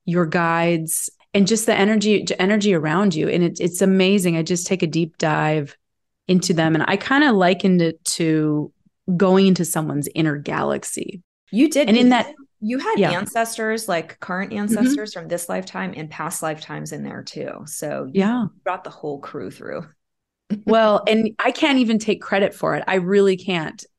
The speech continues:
Speaker 1: Um, I am the adapter to an amazing electrical energy that comes through me. And I just translate what I, what I feel and what I hear and what comes through my clear cognizance.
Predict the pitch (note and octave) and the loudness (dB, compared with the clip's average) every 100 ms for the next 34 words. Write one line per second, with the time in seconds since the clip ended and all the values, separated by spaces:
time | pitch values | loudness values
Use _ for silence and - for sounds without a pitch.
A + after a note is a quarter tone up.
0 | _ E3+ E3 E3 - F3 F#3 G3 F3+ F#3 | _ 0 0 0 0 2 2 2 2 0
1 | F3+ F3 D#3+ D#3 D#3+ F3 - A3 A#3+ B3 | 0 0 -2 -2 0 -2 0 0 0 -2
2 | _ _ _ - - F3+ F3 F3 E3+ E3 | _ _ _ -4 2 2 4 4 2 2
3 | F3 F#3 F#3 F3+ F3 F3+ - _ _ _ | 0 0 0 0 -2 -8 -20 _ _ _
4 | F3 F3 E3+ F3 F#3 E3 F3 - D3+ D3+ | 0 2 0 -2 -4 -2 0 0 -2 -2
5 | D3+ D3+ D3 - D3+ D3+ - - D#3+ - | -4 -4 -6 -6 -6 -6 -6 -6 -6 -8
6 | - - - _ - F#3 F3+ F3+ F3+ F3 | -10 -14 -16 _ -4 0 2 0 0 -4
7 | - D3 D#3 - D3 - D#3+ D#3+ D#3 D#3 | -6 -4 -6 -4 -4 -4 -6 -4 -4 -6
8 | - E3+ F3 D#3 D3+ - F#3 F#3+ G3+ A#3 | -6 0 2 0 -2 -6 0 2 2 0
9 | F#3+ E3 D#3 D#3 D3 - E3 F3 G3 A#3+ | 0 0 -2 -4 -6 -6 -2 0 -2 -6
10 | _ _ _ _ _ _ E3 E3+ E3+ - | _ _ _ _ _ _ -2 0 0 -2
11 | - E3 D#3+ - E3+ D#3+ C#3+ - - D#3 | -2 -4 -4 -2 -2 0 -4 -6 -4 -4
12 | D3+ - E3 F3 F#3 F3+ G3+ A3+ A3 - | -4 -2 0 0 -2 -2 -2 -2 -6 -10